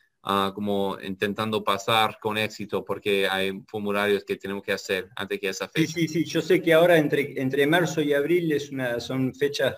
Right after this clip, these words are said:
Speaker 2: muy complicadas
Speaker 1: No,
Speaker 2: para
Speaker 1: somos
Speaker 2: todos los
Speaker 1: solo ocupados, no, no complicado, pero, ah,
Speaker 2: Sí, sí.
Speaker 1: bueno, mándame ese correo,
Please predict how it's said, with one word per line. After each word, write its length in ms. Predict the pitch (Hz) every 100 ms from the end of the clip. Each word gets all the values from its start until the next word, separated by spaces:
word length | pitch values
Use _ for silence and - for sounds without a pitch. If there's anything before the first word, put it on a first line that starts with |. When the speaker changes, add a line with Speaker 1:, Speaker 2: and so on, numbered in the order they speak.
| 131
Speaker 2:
muy 180 | 131
complicadas 680 | 131 123 123 135 139 127 - _ _ _ 113
Speaker 1:
No, 140 | 123
Speaker 2:
para 120 | 113
Speaker 1:
somos 180 | 117 127
Speaker 2:
todos 140 | 135
los 80 | 117
Speaker 1:
solo 260 | 117 131 139
ocupados, 680 | 135 131 135 127 101 98 123
no, 160 | 120
no 240 | 117 120 117
complicado, 580 | 117 104 107 98 95 -
pero, 380 | 107 107 104
ah, 140 | 101 101
Speaker 2:
Sí, 160 | 135
sí. 200 | 135 131 113
Speaker 1:
bueno, 280 | 131 135 110
mándame 460 | 110 127 143 143
ese 180 | 139 143
correo, 540 | 123 117 139 143 143